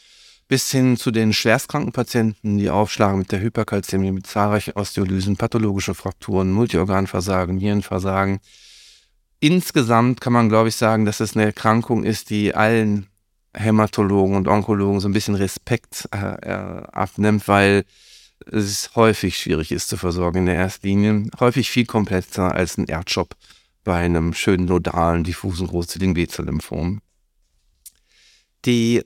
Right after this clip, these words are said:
G M M G, die Gruppe, für die du auch stehst, wurde im Grunde genommen basierend auf oder in Antwort auf das Total Therapy-Konzept von Bart Balugi gegründet. Mittlerweile seid ihr schon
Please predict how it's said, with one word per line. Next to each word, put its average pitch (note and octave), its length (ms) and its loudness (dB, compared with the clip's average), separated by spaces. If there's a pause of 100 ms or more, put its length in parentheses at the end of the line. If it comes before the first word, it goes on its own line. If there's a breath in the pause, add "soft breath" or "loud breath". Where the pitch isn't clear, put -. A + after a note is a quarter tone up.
(200)
G B2+ 200 2
M C3 80 4
M A#2+ 160 4
G, E3 300 2 (240)
die G#2+ 100 2
Gruppe, A#2+ 320 0
für B2+ 180 0
die A2 140 2
du G2 160 0
auch G2+ 400 0
stehst, - 840 -4
wurde A#2 760 2 (160)
im A2 180 2
Grunde D3 420 2
genommen C3 480 2
basierend A2+ 480 2
auf B2 500 0
oder G2+ 420 0
in G#2 180 0
Antwort B2 720 0 (400 loud breath)
auf G2+ 160 0
das - 180 -2
Total A#2 260 -2
Therapy-Konzept C3 800 -2
von G#2+ 160 0
Bart G#2 260 0
Balugi B2+ 460 2
gegründet. G#2 680 0 (520 loud breath)
Mittlerweile A2 600 4
seid G#2+ 220 0
ihr A2 80 -2
schon G#2 380 -2